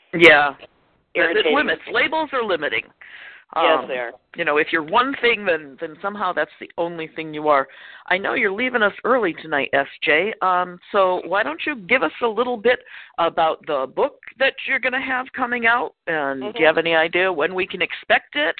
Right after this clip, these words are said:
Speaker 1: and what's your topic of choice?
Speaker 2: Um, well, um, the book will be called Haunted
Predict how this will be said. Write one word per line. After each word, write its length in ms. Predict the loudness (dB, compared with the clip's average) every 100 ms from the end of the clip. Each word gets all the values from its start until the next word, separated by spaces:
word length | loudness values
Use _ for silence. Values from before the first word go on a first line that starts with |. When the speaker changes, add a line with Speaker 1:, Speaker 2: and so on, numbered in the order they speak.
| -2
Speaker 1:
and 380 | 0 0 0
what's 280 | -2 -2 2
your 160 | 0 -2
topic 480 | -2 0 0 -2 -6
of 100 | -4
choice? 320 | 0 0 -2 -14 -20 _ -20 -20 -20 -20 -20 _ _ _ -4
Speaker 2:
Um, 540 | 2 2 2 0 -6 -16 _ _ -20 -20 -10
well, 380 | -2 0 2 0 -6 _ _ _ _ _ -6
um, 520 | -2 0 2 0 -4 -12 _ _ _ _ _ -12
the 60 |
book 320 | -2 0 0
will 120 | -2 -4
be 100 | -4
called 460 | -2 0 2 2 -2
Haunted 380 | -6 -6 -6